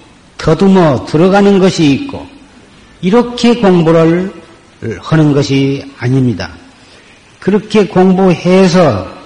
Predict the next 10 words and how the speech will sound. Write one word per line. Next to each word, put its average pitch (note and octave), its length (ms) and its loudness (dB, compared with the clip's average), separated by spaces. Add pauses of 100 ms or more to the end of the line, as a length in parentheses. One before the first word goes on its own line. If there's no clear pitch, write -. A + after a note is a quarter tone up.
(380)
그럴싸한 D3+ 840 0
결론을 C#3 640 0
얻었다 C3 460 -2
할지라도 B2 640 -4
그것은 B2 640 -4 (180)
어디까지나 F#3 960 0 (1500)
아르마리요 D#3 960 2 (2000)
사량 D#3+ 560 -2
분별을 D3 880 0 (380)
떠나지를 C#3 960 -2